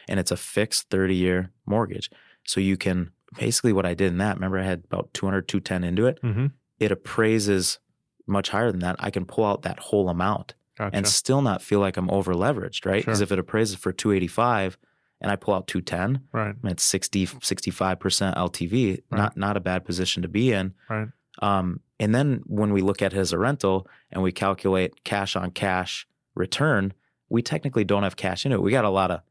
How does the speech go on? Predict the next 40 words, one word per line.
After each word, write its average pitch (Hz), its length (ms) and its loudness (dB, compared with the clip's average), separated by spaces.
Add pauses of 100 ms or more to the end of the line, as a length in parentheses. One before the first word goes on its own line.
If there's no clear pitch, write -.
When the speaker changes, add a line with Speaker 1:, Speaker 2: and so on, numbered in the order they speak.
(180)
Speaker 1:
labor, 101 360 4
but 92 120 2
it, 95 140 2 (320)
it 107 60 -2
actually 113 260 0
comes 104 240 0
out 101 180 2
to 92 60 -12
be 90 160 0
infinite, 95 420 -2
which - 160 -4
is 90 100 -4
kind 87 180 -4
of 85 80 -4
exciting. 95 560 -4
Speaker 2:
Mm-hmm. 107 240 0
Speaker 1:
And 101 100 2
you 92 80 2
can 92 120 -2
take 101 240 0
that 92 120 0
and 87 80 -4
move 92 160 2
on 90 140 0
to 85 40 -2
the 87 80 -2
next 95 280 -2
one. 90 140 -2
So 98 340 2 (440)
what 104 140 2
I, 123 380 2
what 104 140 0
I've 131 160 2
been 127 140 2
doing 117 220 4
lately 92 300 2
is 90 160 0 (160)
cash 104 320 -2
up - 100 -4
front. 95 360 -4